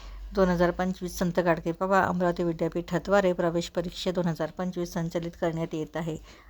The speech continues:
आचार्य पदवी म्हणजेच पेट दोन हजार पंचवीस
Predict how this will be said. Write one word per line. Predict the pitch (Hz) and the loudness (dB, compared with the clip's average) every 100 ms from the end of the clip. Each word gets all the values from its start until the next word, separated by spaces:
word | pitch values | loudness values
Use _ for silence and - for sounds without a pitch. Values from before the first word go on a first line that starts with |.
| - | -8
आचार्य | 180 170 180 180 | -4 0 2 2
पदवी | 175 170 - 180 175 | 0 -6 -4 -4 -2
म्हणजेच | 175 175 180 180 | -2 -2 -2 -2
पेट | 190 175 | -4 0
दोन | 175 | 2
हजार | 170 170 | 2 0
पंचवीस | 180 180 190 170 | -2 -2 -2 -2